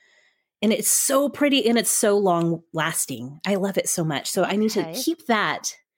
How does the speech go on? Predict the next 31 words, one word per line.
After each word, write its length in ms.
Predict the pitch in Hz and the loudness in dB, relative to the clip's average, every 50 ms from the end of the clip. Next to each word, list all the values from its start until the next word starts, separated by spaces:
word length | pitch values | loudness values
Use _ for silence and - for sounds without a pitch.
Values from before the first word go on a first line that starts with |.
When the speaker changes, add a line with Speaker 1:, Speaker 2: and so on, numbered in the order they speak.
| _ _ _ _ _ _ _ _ _ | _ _ _ _ _ _ _ _ _
Speaker 1:
in 300 | - 220 226 233 240 233 214 | 0 2 2 4 2 2 2
my, 380 | 190 165 151 156 147 147 - - _ _ - | 2 2 2 2 0 -2 -4 -6 _ _ -6
uh, 200 | 165 156 143 - | -4 -4 -4 -4
purse 460 | - - - 415 392 147 160 - - | -6 -4 -2 0 2 2 0 0 0
and 80 | 175 175 | 0 0
then 100 | 160 165 | 0 -2
put 140 | - - - | -4 -4 -4
my 100 | 156 147 | -4 -4
Makeup 300 | 151 147 - 151 165 - | -4 -6 -6 -8 -10 -8
Forever 280 | - 160 143 - 139 - | -8 -6 -6 -6 -6 -6
back 220 | 127 131 - - | -6 -10 -10 -12
in 60 | 131 117 | -14 -16
my 100 | 123 131 | -16 -14
bag. 380 | - 120 127 160 214 226 214 _ _ _ _ _ - | -12 -10 -8 -6 -6 -8 -8 _ _ _ _ _ -20
Speaker 2:
Mm-hmm. 220 | 180 156 175 165 240 - _ _ _ _ 175 - _ _ _ - | -18 -18 -16 -14 -16 -16 _ _ _ _ -20 -20 _ _ _ -2
Speaker 1:
The 160 | - 220 - - - - | -2 -2 -2 -4 -6 -2
other 300 | 214 220 220 285 294 302 | -2 0 2 2 2 2
one 220 | 285 320 320 302 269 | 2 4 4 4 4
that 120 | 240 - - | 2 2 0
I 140 | 180 190 208 | -2 0 0
never 680 | 208 208 214 233 240 240 240 247 247 277 277 277 254 - | 2 4 4 4 4 4 2 2 2 2 2 2 2 2
leave 340 | 220 226 233 226 226 226 - | 0 2 2 4 2 2 0
home 260 | - 233 214 208 208 | 0 0 2 2 2
without, 680 | 202 190 - - 190 170 165 156 147 151 - - - - - - - - - | 2 0 0 0 0 0 2 2 2 0 -2 -6 -8 -10 -10 -14 -20 -10 -6
I 100 | 185 196 | -4 -2
got 240 | 190 208 190 196 - | 0 0 -2 0 0
this 220 | 254 262 262 - | 0 0 0 0
recommendation 640 | 254 247 - 262 262 254 226 196 180 180 - 185 180 | -2 0 2 2 4 4 4 2 2 2 0 -2 -2
from 180 | - 190 175 165 | -2 0 0 0
Laura 220 | 151 151 151 156 | 2 2 0 0
Tremaine. 640 | 156 - - 170 160 147 139 139 135 139 143 151 | -2 -2 -4 -4 -2 -2 -2 -2 -2 -2 -4 -6